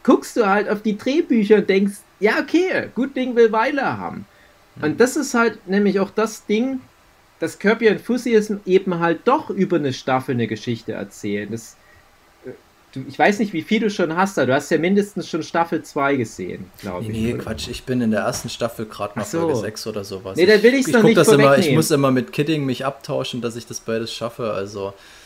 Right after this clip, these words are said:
Speaker 2: ähm,
Speaker 1: Ja.
Speaker 2: ich komm
Speaker 1: Show-,
Speaker 2: so relativ
Speaker 1: die Showbiz
Speaker 2: langsam.
Speaker 1: satiren.
Speaker 2: Ja.
Speaker 1: Nee, aber ich,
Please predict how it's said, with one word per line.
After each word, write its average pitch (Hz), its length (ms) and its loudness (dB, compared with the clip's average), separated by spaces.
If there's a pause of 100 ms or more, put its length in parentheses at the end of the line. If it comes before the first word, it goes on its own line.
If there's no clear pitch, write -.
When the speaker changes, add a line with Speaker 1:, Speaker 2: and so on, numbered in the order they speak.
(400)
Speaker 2:
ähm, 98 200 -4
Speaker 1:
Ja. 139 260 -2 (300)
Speaker 2:
ich - 160 -14
komm 131 160 2
Speaker 1:
Show-, 127 60 4
Speaker 2:
so 151 80 6
relativ 117 380 0
Speaker 1:
die 120 80 -6
Showbiz 123 560 2
Speaker 2:
langsam. 110 120 0
Speaker 1:
satiren. 107 680 -2 (260)
Speaker 2:
Ja. - 140 -18
Speaker 1:
Nee, 143 100 2
aber 180 280 4
ich, 151 120 -2